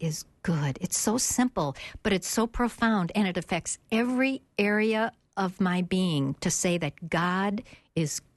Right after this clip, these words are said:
good. Well, the Word, the Bible, really causes us to grow, too. In verse twenty-one here in the first chapter, it talks about the Word of God being implanted,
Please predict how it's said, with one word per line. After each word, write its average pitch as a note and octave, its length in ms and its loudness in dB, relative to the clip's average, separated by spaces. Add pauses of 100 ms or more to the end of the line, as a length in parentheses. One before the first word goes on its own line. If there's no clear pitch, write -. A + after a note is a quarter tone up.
(120)
good. A#2+ 480 -2 (2250)
Well, A3+ 240 4
the G#3+ 160 2
Word, G#3 500 2 (200)
the G3 80 4
Bible, F#3+ 380 2
really F3 240 0
causes E3+ 520 -2
us D#3 220 0
to - 100 -2
grow, D#3+ 320 0
too. D#3+ 420 -2 (260)
In F3+ 180 2
verse G#3 240 0
twenty-one F#3+ 460 0
here G#3+ 120 0
in E3+ 100 -2
the D#3+ 80 -2
first - 260 -4
chapter, E3 320 -2
it - 60 -4
talks - 300 -2
about F3+ 220 -2
the E3 80 -2
Word F#3 240 0
of E3+ 80 -4
God E3 300 -2
being F3+ 280 0
implanted, F#3+ 920 -2